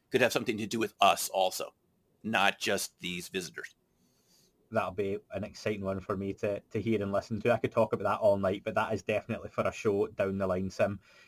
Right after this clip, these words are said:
Speaker 2: Is there anyone at Contact in the Desert that you're excited to see or hear from yourself?
Speaker 1: Um, I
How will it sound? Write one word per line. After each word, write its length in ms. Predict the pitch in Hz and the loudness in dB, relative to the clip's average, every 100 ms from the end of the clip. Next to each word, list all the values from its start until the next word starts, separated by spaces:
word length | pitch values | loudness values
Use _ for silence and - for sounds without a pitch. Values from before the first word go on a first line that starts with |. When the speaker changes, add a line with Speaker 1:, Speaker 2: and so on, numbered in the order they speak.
| - _ - | -20 _ -2
Speaker 2:
Is 120 | 120 | 2
there 100 | 135 | 2
anyone 400 | 156 160 156 - | 4 4 4 2
at 200 | 113 - | -2 -2
Contact 500 | - 113 110 107 - | 0 0 0 -4 -2
in 80 | 110 | -4
the 80 | 101 | 0
Desert 320 | 101 98 107 | 0 0 -2
that 160 | 107 | -2
you're 160 | 101 104 | -2 -2
excited 540 | 110 - 113 113 113 | -2 -2 -2 0 -6
to 80 | - | -8
see 320 | - 117 113 | -8 -2 -2
or 80 | 104 | -2
hear 180 | 101 110 | 0 0
from 260 | - 117 113 | 2 0 2
yourself? 480 | 110 - 135 139 _ _ _ _ _ _ _ _ _ _ _ - - _ - - _ _ _ _ _ - | 0 0 -2 -2 _ _ _ _ _ _ _ _ _ _ _ -18 -18 _ -20 -20 _ _ _ _ _ -2
Speaker 1:
Um, 960 | 151 147 143 135 131 127 123 120 113 _ _ _ _ _ _ _ - | 4 6 8 6 4 2 -2 -8 -10 _ _ _ _ _ _ _ -2
I 300 | - 220 254 | 6 8 8